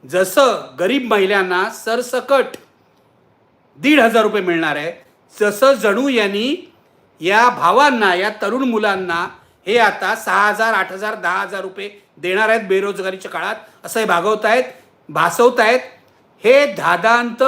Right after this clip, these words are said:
खोटं आहे मित्र हो, धादांत खोटं. हे पैसे, हे स्टायपेंड आहे, विद्यावेतन आहे. जेवढा काळ ही मुलं उमेदवारी करतील कुठच्या तरी कारखान्यामध्ये किंवा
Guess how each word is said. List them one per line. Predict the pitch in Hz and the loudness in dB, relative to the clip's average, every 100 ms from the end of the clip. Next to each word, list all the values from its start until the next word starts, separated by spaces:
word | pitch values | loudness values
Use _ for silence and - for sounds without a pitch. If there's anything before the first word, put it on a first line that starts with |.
| 262 | 0
खोटं | - 190 240 | -2 -4 2
आहे | 220 240 254 | 4 4 2
मित्र | 226 233 233 | 0 -2 2
हो, | 233 262 | 4 2
धादांत | 208 180 185 233 233 233 | 2 -2 -2 -4 -4 -6
खोटं. | 233 226 156 - _ _ _ | -8 -8 -12 -14 _ _ _
हे | 240 | 2
पैसे, | 285 247 202 - 175 185 - _ _ | 2 0 -2 -4 -8 -8 -12 _ _
हे | 190 | -12
स्टायपेंड | 208 208 - - 294 269 | -6 -4 -2 -4 -4 0
आहे, | 190 170 165 | 0 0 -4
विद्यावेतन | 160 160 254 247 240 196 | -8 0 4 4 2 -6
आहे. | 165 151 151 _ _ _ _ - | -6 -10 -16 _ _ _ _ -6
जेवढा | 190 220 254 | -2 2 2
काळ | 247 226 233 | 2 2 2
ही | 202 226 226 | 0 -8 -8
मुलं | 214 196 208 208 214 - _ _ _ - | -6 -4 -2 -4 -6 -12 _ _ _ -10
उमेदवारी | 185 254 277 277 285 | -4 -2 2 2 2
करतील | - 214 214 202 | -2 -4 -6 -8
कुठच्या | 185 202 202 | -8 -8 -8
तरी | 190 | -6
कारखान्यामध्ये | 185 170 - 202 190 170 165 | -4 -6 -8 -12 -10 -10 -10
किंवा | 160 185 185 | -12 -10 -8